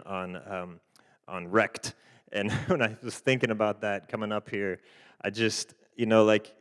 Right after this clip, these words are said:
God wrecked my wife and I in a good way, um, to bring this child into our lives. And he does something in us that, I mean, I honestly pushed against going to Haiti at first as a husband. I didn't think it was wise, didn't think it was good.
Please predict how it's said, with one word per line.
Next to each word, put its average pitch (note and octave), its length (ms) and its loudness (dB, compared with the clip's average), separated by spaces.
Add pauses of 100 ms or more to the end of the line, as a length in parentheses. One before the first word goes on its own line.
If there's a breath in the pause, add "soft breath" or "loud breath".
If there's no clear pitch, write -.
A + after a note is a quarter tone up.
(160)
God G#2+ 480 0
wrecked G#2 560 4 (100)
my F#2+ 220 -8
wife F#2+ 340 -4
and F#2 100 -14
I F2 300 -12
in F#2+ 140 -6
a F#2 60 -4
good F#2 280 -4
way, F2+ 440 -6 (380 soft breath)
um, E2+ 340 -18 (420)
to F#2+ 400 -2
bring G2+ 300 2
this F#2+ 160 -2
child F#2 420 -6
into F2+ 180 -6
our F2+ 220 -4
lives. F2+ 400 -8
And G2 160 -6
he G2 100 -4
does G2+ 320 -2
something G2+ 400 0
in G2 140 0
us F#2 240 -6
that, F#2+ 260 -4
I F#2+ 80 -8
mean, G2+ 160 -4
I A2+ 220 -2
honestly A#2 420 0
pushed - 360 -4
against F#2 360 -6
going F#2 220 -4
to F#2 60 -8
Haiti F2+ 300 -8
at - 100 -10
first - 360 -10
as F2+ 140 -12
a F2 80 -12
husband. F2 400 -14
I F#2 60 -10
didn't F#2+ 200 -10
think - 140 -16
it G2+ 60 -10
was F#2+ 180 -8
wise, F#2 460 -12
didn't G2 240 -12
think F#2+ 160 -12
it F#2 40 -8
was F#2 200 -14
good. F#2 360 -8